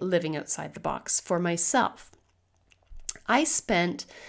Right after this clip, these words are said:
the majority of my life, I would say, following rules. I was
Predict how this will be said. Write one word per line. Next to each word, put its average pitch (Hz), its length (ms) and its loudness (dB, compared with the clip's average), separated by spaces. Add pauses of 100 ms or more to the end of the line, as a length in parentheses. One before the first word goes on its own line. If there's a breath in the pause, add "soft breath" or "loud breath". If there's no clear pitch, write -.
(400 loud breath)
the 254 80 8
majority 247 460 8
of 254 80 4
my 190 140 4
life, 160 340 2
I 175 80 2
would 170 180 -2
say, 147 200 0
following 160 760 0
rules. 151 540 -4
I 196 100 4
was 202 240 4